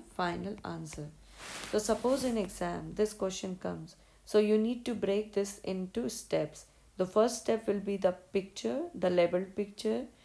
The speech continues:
The second step will be the formula. You need to find out the formula. Mention it equation number one. Then step three, all the distance vectors. You need to find out and the magnitude.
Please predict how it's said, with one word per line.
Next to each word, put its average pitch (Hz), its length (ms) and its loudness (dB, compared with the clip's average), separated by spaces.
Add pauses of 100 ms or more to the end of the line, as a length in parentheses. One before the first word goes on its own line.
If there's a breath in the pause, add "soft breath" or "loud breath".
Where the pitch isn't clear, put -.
(260 loud breath)
The 196 80 -4
second 214 360 2
step 196 340 4
will 185 100 0
be 185 120 -2
the 185 140 2
formula. 190 680 0 (140)
You 190 120 0
need 185 180 -2
to 190 80 -2
find 180 280 -2
out - 200 0
the 185 100 0
formula. 185 580 -4 (440 loud breath)
Mention 196 400 4
it 190 140 0
equation 185 420 -2
number 175 220 -2
one. 170 420 -2 (380 loud breath)
Then 202 240 6
step 208 480 2
three, 269 480 0 (320 loud breath)
all 262 480 4
the 233 440 6
distance 208 600 -2
vectors. 202 800 2 (440 soft breath)
You 208 140 0
need 208 220 0
to 226 100 0
find 202 300 0
out 208 240 4 (100)
and 220 280 4
the 233 80 0
magnitude. 220 760 0